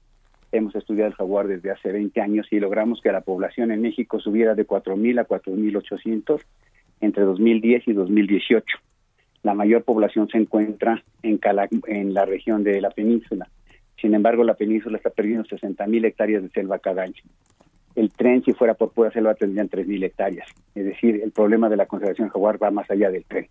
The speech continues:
Cuando vimos lo del Tren, hicimos básicamente una petición a las autoridades fonatur y co-, firmamos un convenio que incluye, primero,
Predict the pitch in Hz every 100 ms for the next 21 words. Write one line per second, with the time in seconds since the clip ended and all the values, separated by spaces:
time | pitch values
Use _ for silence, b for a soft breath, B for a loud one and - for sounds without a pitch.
0 | _ _ _ _ _ _ _ - 107 113
1 | 135 147 135 117 110 - 120 143 - 113
2 | - 120 113 117 - 110 110 127 113 107
3 | 101 104 - 156 156 - - 101 98 107
4 | 98 104 107 123 120 110 101 - 170 _
5 | - 98 107 - - 110 117 131 107 110
6 | 107 120 160 - _ _ _ _ - 104
7 | 123 131 139 120 127 151 196 233